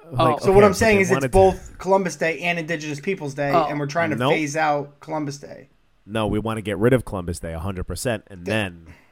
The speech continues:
Speaker 1: No, no, no. But I think the problem is Columbus Day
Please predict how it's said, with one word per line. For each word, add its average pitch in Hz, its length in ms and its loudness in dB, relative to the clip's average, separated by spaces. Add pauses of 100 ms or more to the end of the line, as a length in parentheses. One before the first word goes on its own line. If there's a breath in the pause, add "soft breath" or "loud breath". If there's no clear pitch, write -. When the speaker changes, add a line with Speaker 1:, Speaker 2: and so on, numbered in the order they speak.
(420 soft breath)
Speaker 1:
No, 190 300 2
no, 180 140 2
no. 165 140 2
But 175 120 2
I 190 80 2
think 285 160 -2
the 226 80 0
problem 247 560 2
is 151 400 -2 (520)
Columbus 202 560 0
Day 151 520 0